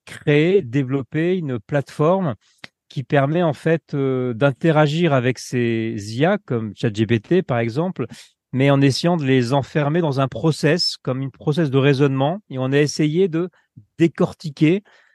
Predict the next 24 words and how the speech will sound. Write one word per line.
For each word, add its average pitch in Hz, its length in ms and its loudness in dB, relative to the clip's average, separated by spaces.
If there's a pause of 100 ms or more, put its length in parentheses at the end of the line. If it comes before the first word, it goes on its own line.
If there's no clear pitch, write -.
(140)
tout 226 140 -2
ce - 120 -8
qui 180 140 -4
fait 190 220 2
l'écriture 170 640 -2
d'un 127 220 2
article 190 400 -2
par 131 160 2
un 127 120 2
journaliste, 127 600 -4 (320)
comment 147 220 2
ça 156 140 2
se - 100 -4
passe, 151 260 2
comment 139 240 -4
il 131 300 2
ré-, 147 240 -4
récupère 135 440 0
les 123 140 2
informations, 127 500 -2
comment 131 240 -2
il 127 60 2
les 117 140 0
analyse, 117 500 -2